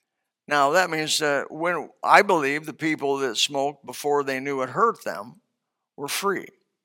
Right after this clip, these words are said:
But once the information came out clearly that smoking almost was a certain connection to lung cancer, then they weren't free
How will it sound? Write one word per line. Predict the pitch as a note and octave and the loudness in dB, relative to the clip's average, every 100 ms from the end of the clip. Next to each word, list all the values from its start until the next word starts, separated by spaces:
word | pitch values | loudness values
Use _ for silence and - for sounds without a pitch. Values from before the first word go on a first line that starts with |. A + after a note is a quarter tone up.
| _ _ _ _ _ _ _ _ | _ _ _ _ _ _ _ _
But | C3 | -6
once | C#3 A3 A3+ | 2 4 4
the | - D3 D#3+ | 2 2 -2
information | F3 C#3+ D3+ F3+ F3 C#3+ | 0 -2 2 2 4 0
came | C3+ D#3 C#3 | -2 -2 0
out | C3 A#2 B2 - | 2 2 0 -2
clearly | F#3+ F#3+ D3+ B2 A#2+ | 0 2 2 0 -2
that | B2 G#2+ | -2 -4
smoking | - D3+ D3+ D3+ C3+ B2+ A#2+ _ _ _ _ _ _ _ _ | -4 -2 -4 -4 -4 -8 -14 _ _ _ _ _ _ _ _
almost | D#3 D#3 C#3+ - | -2 -2 -4 -4
was | C#3+ B2 | -4 -2
a | |
certain | - - G3 - C3+ B2+ | 2 4 2 0 -8 -8
connection | C#3 D3 D#3 - B2+ A#2 | -4 -2 0 0 -2 -6
to | A2+ - _ - | -8 -10 _ -4
lung | D#3 E3+ | -2 -2
cancer, | C3+ A2+ A#2 - C#3+ | -6 -8 -8 -8 -8
then | C#3+ D3+ C#3+ C3 _ _ _ _ _ | -4 -4 -4 -10 _ _ _ _ _
they | F3 | -4
weren't | G3+ A3+ D#3 | -2 -2 -4
free | C#3+ A#2 | -4 -4